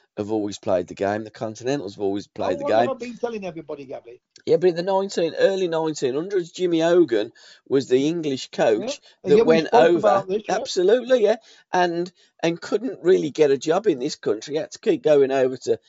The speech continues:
Speaker 1: Austria,
Speaker 2: How
Speaker 1: to
Speaker 2: can
Speaker 1: Holland, to Germany. To
Speaker 2: how can anybody
Speaker 1: <laughs> Incredible.
Speaker 2: justify this?
Speaker 1: Yeah.
Speaker 2: How can anybody <clears throat> justify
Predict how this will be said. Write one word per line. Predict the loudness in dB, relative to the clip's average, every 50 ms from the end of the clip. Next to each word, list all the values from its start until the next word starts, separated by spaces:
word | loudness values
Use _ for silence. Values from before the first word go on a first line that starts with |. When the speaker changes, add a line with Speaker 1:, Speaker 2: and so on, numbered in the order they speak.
| _ _ _ 0
Speaker 1:
Austria, | 2 2 2 0 -6 -2 0 2 2 2 2
Speaker 2:
How | 2 2
Speaker 1:
to | 4
Speaker 2:
can | 6
Speaker 1:
Holland, | 6 6 6 4 0 -2 -8
to | -10 -6
Germany. | 0 4 6 6 4 4 0 -6 -8 -4 -6 -6 -6
To | -8 -12 -18 -20 _ _ _ _
Speaker 2:
how | 0 0 0 0 0
can | -2 -2 0 0
anybody | -2 -4 -4 -4 -4 -4 -4 -4 -8 -12 _
Speaker 1:
<laughs> | -8
Incredible. | -4 -4 -4 -2 -2 -2
Speaker 2:
justify | -2 -2 0 0 2 2 2 0
this? | -2 -8 -10 -10 _ -20 -20 _
Speaker 1:
Yeah. | -8 -6 -6 -6 -2
Speaker 2:
How | 2 0 0 0
can | -2 -4 -2
anybody | -2 -2 -2 0 0 0 0 0 -4 -8
<clears throat> | -4
justify | -4 -4 -4 -4 -10 -14 -10 _ -8 -6 -4